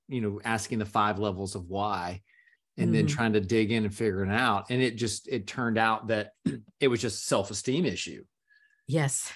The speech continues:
Speaker 1: And a comparison issue. <laughs>
Speaker 2: <laughs> Yeah. And that, I, I hear that so many times. I've, I've done that actually a couple times, the five whys and a resiliency workshop. And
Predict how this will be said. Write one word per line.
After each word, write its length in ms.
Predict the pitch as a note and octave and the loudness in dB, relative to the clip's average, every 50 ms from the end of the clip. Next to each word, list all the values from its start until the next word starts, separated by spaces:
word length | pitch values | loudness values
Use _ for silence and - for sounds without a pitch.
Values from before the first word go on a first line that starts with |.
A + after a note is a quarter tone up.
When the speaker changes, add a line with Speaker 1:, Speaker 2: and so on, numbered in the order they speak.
| - | -2
Speaker 1:
And 140 | - A#2 G#2+ | 0 2 2
a 60 | G#2 | 2
comparison 580 | G2+ - B2+ A2 D3 E3 F3+ E3+ C#3 - A#2+ G2+ | 2 2 2 4 6 6 6 6 6 4 -2 -4
issue. 300 | E2+ - - - - - - _ - - - - - - - - | -4 -6 -10 -12 -12 -16 -18 _ -14 -14 -14 -14 -14 -10 0 2
<laughs> 300 | C#3+ C3+ - G3 D3+ - _ - | 4 4 4 4 0 0 _ 6
Speaker 2:
<laughs> 760 | A#3+ - - - D#4 D#4+ - - F4 - - - F#4 - - _ _ - - - - - - - _ _ _ _ _ - - - | 6 6 8 6 4 4 6 4 4 4 4 2 2 2 0 _ _ -20 -20 -18 -18 -18 -20 -20 _ _ _ _ _ -14 -4 0
Yeah. 380 | F3 F3 E3+ E3+ E3 D#3 D3+ C3+ - - | 4 6 6 6 6 4 2 0 0 2
And 160 | F3+ F3+ F3 | 4 6 8
that, 160 | F3 E3+ - - | 8 6 6 6
I, 240 | F#3+ F3+ F#3 F#3+ F#3 | 6 8 8 8 8
I 100 | F#3 F#3 | 6 6
hear 240 | E3+ G3 G3+ G3+ G3 | 6 8 6 8 8
that 160 | F#3+ D#3 - | 6 6 4
so 160 | - - F#3 | 4 4 4
many 200 | F3+ F3+ F3+ E3+ | 6 6 4 4
times. 280 | E3 - F3 E3 D#3 E3 | 4 4 4 4 4 2
I've, 160 | F3 E3+ D#3 - | 0 0 -2 -2
I've 240 | D#3 E3+ F3 E3+ D#3+ | -2 -2 0 0 0
done 260 | E3+ E3 E3 E3 D#3 | 0 2 2 2 2
that 220 | C#3+ C#3 C3+ - - | 0 -2 -4 -6 -6
actually 320 | - D3+ C3+ - - E3 D3 | -8 -8 -6 -4 -2 0 0
a 60 | C#3+ | 2
couple 280 | - E3+ D#3+ - D#3+ C#3+ | 0 0 0 0 -2 -2
times, 380 | - - D#3 D3+ D3+ D#3 C#3+ | 0 2 4 4 4 4 2
the 80 | - C#3 | -2 -4
five 340 | - - D#3 D3 D3+ D#3 D3 | -2 2 4 4 6 4 4
whys 560 | D3 D3 D3 D3 D3+ E3 E3 D#3+ - - - _ _ _ _ _ - - - - - - - | 2 2 4 4 2 0 -2 -4 -6 -14 -18 _ _ _ _ _ -20 -20 -20 -20 -16 -6 0
and 340 | E3+ E3 D#3 D#3 D3+ D3 D3+ | 0 0 2 2 0 -2 0
a 420 | - D3+ D3 C#3 C#3 D3 C3 C3 - | 0 0 0 0 -2 -2 -4 -4 -2
resiliency 580 | D#3+ D#3 C3 D3+ D3+ D3+ D3+ D3+ C#3+ - E3 D#3 | 0 2 4 6 6 6 6 4 4 4 2 4
workshop. 580 | D3 D3 D3 C#3+ - - D3 C#3+ D3 - - - _ - - | 4 2 0 0 2 2 4 4 2 0 -2 -8 _ -4 -2
And 540 | D#3 D3 C#3+ C#3+ C#3+ C#3+ C#3+ C#3+ C#3+ C#3+ | 0 0 0 0 0 -2 -2 -2 -4 -6